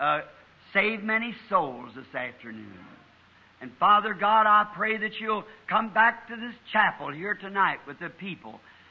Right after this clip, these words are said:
and with other places throughout the city where the people are meeting. Grant it, Father. And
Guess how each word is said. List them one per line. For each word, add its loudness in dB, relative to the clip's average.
and 0
with -2
other 2
places -8
throughout 0
the -14
city -6
where -4
the -6
people -8
are -2
meeting. -12
Grant 4
it, -2
Father. -2
And -12